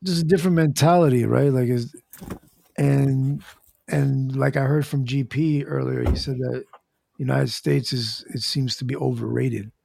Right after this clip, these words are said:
you know, so I just found it interesting just to see how, you know, what people might think about it. And I, and I think everybody needs to do that. I'm, I'm, I'm thinking about trying to do that now, like,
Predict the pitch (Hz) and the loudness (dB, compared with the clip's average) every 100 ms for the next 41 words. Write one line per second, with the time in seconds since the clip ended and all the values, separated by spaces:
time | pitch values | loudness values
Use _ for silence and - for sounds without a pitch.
0 | _ _ _ _ _ _ - - 110 110 | _ _ _ _ _ _ -16 -12 -10 -8
1 | 104 117 123 120 - 131 123 120 127 - | -6 -4 -4 -4 -4 -2 -2 -2 -4 -6
2 | 113 123 117 117 113 117 - 123 117 117 | -8 -6 -6 -6 -8 -8 -6 -6 -4 -4
3 | 117 110 - - - - - _ - - | -4 -8 -14 -20 -16 -16 -16 _ -20 -20
4 | - _ _ - - 120 113 113 110 127 | -20 _ _ -20 -12 -10 -6 -8 -6 -6
5 | 117 120 110 135 120 117 117 120 127 - | -6 -6 -6 -6 -4 -4 -4 -2 -4 -4
6 | 139 131 131 147 143 143 139 135 135 139 | -4 -4 -2 0 2 2 2 2 0 -2
7 | - 131 127 127 123 120 131 139 180 160 | -2 -4 -2 -2 -2 -4 -4 -2 0 0
8 | 180 175 - - 165 151 143 143 131 123 | -2 -4 -8 -4 -2 -2 0 2 2 2
9 | 123 - 120 113 127 120 117 131 127 110 | 0 0 2 2 2 2 2 2 0 -2
10 | 110 107 - | -2 -4 -6